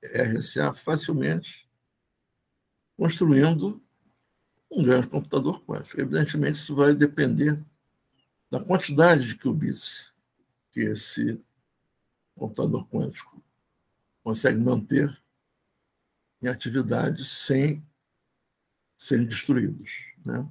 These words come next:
Sem perderem a coerência. Mas é, é um,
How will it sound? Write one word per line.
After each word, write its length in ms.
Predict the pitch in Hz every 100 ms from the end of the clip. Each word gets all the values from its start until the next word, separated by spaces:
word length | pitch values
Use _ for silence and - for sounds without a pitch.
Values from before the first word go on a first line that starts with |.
| -
Sem 280 | - 123 104
perderem 600 | 131 117 165 113 - -
a 100 | 120
coerência. 640 | - 139 113 110 101 - _ _ _ _ _ _ _ _ _ _ _ _ _ _ _ _ _ _ _ _ _ _ _ _ _ _ _ _ _ _ _ _ -
Mas 240 | 160 180
é, 40 | 196
é 320 | - - 147
um, 180 | 156